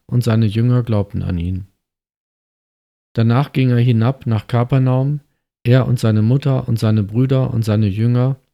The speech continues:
und sie blieben nicht viele Tage dort. Und das Passafest der Juden war nahe, und Jesus ging hinauf nach Jerusalem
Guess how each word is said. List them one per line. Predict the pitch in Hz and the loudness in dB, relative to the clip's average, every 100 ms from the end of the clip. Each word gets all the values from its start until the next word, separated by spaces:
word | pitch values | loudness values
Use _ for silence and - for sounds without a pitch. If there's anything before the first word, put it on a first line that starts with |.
| _ | _
und | 117 | -2
sie | 117 | -2
blieben | 110 120 113 | -2 0 0
nicht | 113 120 | 0 -2
viele | - 107 98 | -4 -4 -2
Tage | 110 101 101 | -2 -2 -2
dort. | 95 92 90 - _ _ _ _ _ _ _ _ _ _ _ _ | -2 -4 -4 -10 _ _ _ _ _ _ _ _ _ _ _ _
Und | 135 | -4
das | 120 - | -2 -2
Passafest | 135 143 147 135 139 - | -2 0 0 2 -2 0
der | 117 | -2
Juden | 110 135 135 | 0 2 2
war | 117 | 2
nahe, | 110 98 110 131 135 - - | 2 2 0 0 -2 -10 -6
und | 117 | -2
Jesus | 117 131 135 123 | 0 2 0 -2
ging | 120 120 | 0 2
hinauf | 113 104 117 120 | 2 0 -2 -2
nach | 120 | -4
Jerusalem | 113 123 101 104 98 90 87 92 | -2 -4 -2 -4 -4 -4 -4 -8